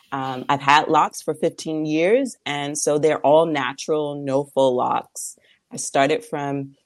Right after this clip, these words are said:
I didn't start from, I didn't, like, shave my head and start. I had been natural for a long time and I just twisted my hair. So I never went through really, really short, a really, really short stage. It was always kind of medium.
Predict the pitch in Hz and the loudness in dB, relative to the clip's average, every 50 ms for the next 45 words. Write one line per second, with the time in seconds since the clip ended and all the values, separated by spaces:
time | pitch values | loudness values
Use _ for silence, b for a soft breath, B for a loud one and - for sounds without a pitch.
0 | _ - _ _ 170 233 220 190 220 302 - 311 302 277 - - - - 180 165 | _ -18 _ _ 6 8 8 8 6 4 4 2 -2 -2 -2 -8 -2 0 2 2
1 | 170 170 147 - - _ 160 143 - 165 185 - 220 196 170 147 - - - - | 2 2 -2 -4 -8 _ -10 -4 -2 4 4 4 4 4 -2 -4 -6 -8 -8 -4
2 | 147 139 147 147 156 147 147 151 160 151 151 147 151 151 - - - 156 165 170 | -4 -4 -2 -4 -6 -8 -8 -8 -6 -6 -6 -6 -6 -12 -12 -6 -4 -2 -2 -2
3 | 180 - - 143 156 160 143 123 143 135 127 127 131 135 139 - - 165 151 - | -2 0 0 0 0 0 -2 -2 -2 -2 0 0 0 0 0 0 0 0 2 4
4 | 175 147 139 135 135 135 135 135 135 - 139 131 131 131 135 139 127 - 127 - | 4 4 4 4 2 0 -2 -2 -4 -4 -6 -4 -4 -4 -4 -4 -4 -4 -6 -6
5 | - - 143 139 - 127 - 127 123 131 131 117 110 B B B B - - 180 | -4 -4 -4 -2 -2 -4 -4 -4 -8 -6 -8 -8 -10 B B B B 4 6 6
6 | 151 165 165 170 185 196 202 190 180 175 165 156 - - 151 139 135 135 127 127 | 6 6 6 4 4 4 4 2 2 0 0 -2 -2 0 2 2 2 0 0 0
7 | 143 147 151 160 170 156 147 165 180 190 202 214 - - - - 208 - - 170 | 0 2 2 2 0 0 0 0 0 0 0 -2 -6 -8 -4 -4 -4 -2 0 -2
8 | 160 156 147 143 151 165 170 180 190 180 160 170 180 185 202 220 233 - - 240 | -2 -2 -2 2 4 4 4 4 0 -2 -2 -4 -2 -2 -2 -4 -6 -4 0 0
9 | 233 240 247 - - - 339 349 349 349 339 330 - - b b b b b b | 0 0 0 -6 -8 -4 -2 -2 0 0 -2 -4 -8 -20 b b b b b b
10 | b 165 165 135 151 156 156 156 151 156 - - 139 147 147 143 147 139 139 - | b 2 2 4 6 6 6 6 2 -2 0 2 4 4 4 4 4 2 0 -2
11 | - - 151 135 131 131 127 123 120 - 135 131 117 117 113 104 - | -10 -8 -6 -4 -4 -4 -6 -8 -6 -4 -4 -2 -2 -4 -8 -10 -12